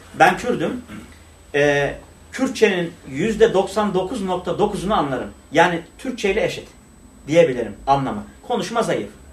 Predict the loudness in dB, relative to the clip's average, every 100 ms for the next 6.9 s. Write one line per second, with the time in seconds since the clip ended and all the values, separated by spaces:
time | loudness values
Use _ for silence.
0 | -20 -20 -20 -20 -20 -20 -20 -16 -10 -6
1 | -4 2 2 2 -2 -12 -14 -20 -2 2
2 | 2 2 2 4 8 8 6 2 0 -2
3 | -2 -4 -4 -2 0 0 0 0 2 2
4 | 0 -6 -10 -6 0 2 2 2 4 6
5 | 6 0 2 2 4 4 2 2 2 2
6 | 0 -2 -4 0 0 0 -2 -4 -6